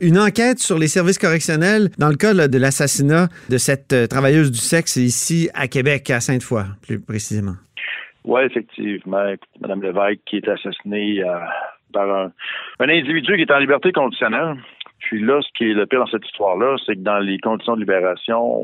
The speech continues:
Speaker 2: on lui per-, alors que c'est un homme qui a des problèmes avec les femmes, qui a tué son ex-conjointe en deux mille quatre, on lui permet de, d'avoir des relations sexuelles avec des escortes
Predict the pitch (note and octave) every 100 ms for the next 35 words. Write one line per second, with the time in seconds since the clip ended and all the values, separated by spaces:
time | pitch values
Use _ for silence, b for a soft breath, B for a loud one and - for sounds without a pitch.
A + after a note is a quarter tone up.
0 | F#2 F#2 G2 G#2 - A2 - - G#2+ G#2+
1 | - - G#2 G#2 A2 A2+ G#2 - F#2+ G#2+
2 | G#2+ G2 - F#2+ G#2+ C#3+ D3+ - A#2 F#2+
3 | A#2+ A2 G2+ G#2 - G#2 G2 G#2 G#2+ F#2+
4 | F#2+ F2+ - A#2+ B B B - A2 A2+
5 | A2+ D3 C3+ C3 C#3 C#3+ A#2 - - -
6 | A2 G2+ F#2+ - G2+ A#2 A2+ G#2 G#2+ -
7 | A#2 - B2 A#2 G2+ G2 F#2+ - - A2